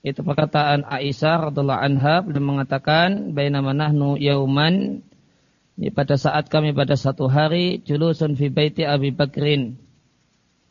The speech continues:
Ya, kami duduk di rumah Abu Bakar. "Fi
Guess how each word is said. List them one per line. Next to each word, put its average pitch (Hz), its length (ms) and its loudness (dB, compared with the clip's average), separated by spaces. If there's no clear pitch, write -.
Ya, - 160 -10
kami 139 240 0
duduk 156 320 2
di 143 160 0
rumah 151 560 2
Abu 143 240 -2
Bakar. 135 640 -2
"Fi 151 80 -2